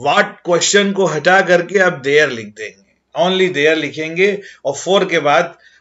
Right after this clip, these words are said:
आप, अ, ग्रेट फीस्ट लिख देंगे, there were the preparation in the palace for great feast, ये आपका आंसर हो गया। What हटा के आपको there लिखना है और for के बाद आपको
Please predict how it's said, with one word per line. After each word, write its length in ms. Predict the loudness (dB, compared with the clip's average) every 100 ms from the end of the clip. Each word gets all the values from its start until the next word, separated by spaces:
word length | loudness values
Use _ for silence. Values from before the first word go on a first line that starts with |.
| -4
आप, 240 | -4 -2 0
अ, 260 | 2 2
ग्रेट 380 | 0 0 0 0
फीस्ट 280 | -4 -8 -6
लिख 180 | -6 0
देंगे, 340 | 2 2 -2
there 360 | 0 2 4 4
were 140 | 0
the 140 | 0 -6
preparation 640 | -6 -10 -8 -6 -2 -2
in 240 | -2 -4
the 80 | -4 -2
palace 360 | -2 0 0 -2
for 360 | -4 -2 -2 -4 -8
great 500 | -4 -2 -4 -12 -18
feast, 420 | -14 -14 -16 -16 -20 _ _ -6
ये 60 | -2
आपका 300 | -2 0 0
आंसर 320 | 2 0 2
हो 120 | 2
गया। 320 | 2 2 0 -10 _ -20 _ -6
What 380 | 2 4 4 -2
हटा 320 | -6 0 0
के 140 | 0 2
आपको 400 | 2 2 -2 -6
there 400 | -6 -4 -2 -2
लिखना 420 | -4 -8 -6 -2
है 300 | 0 0 0
और 120 | -2
for 420 | -2 0 0 0
के 60 | 0
बाद 260 | 0 0 2
आपको 680 | 0 -2 -4 0 0 0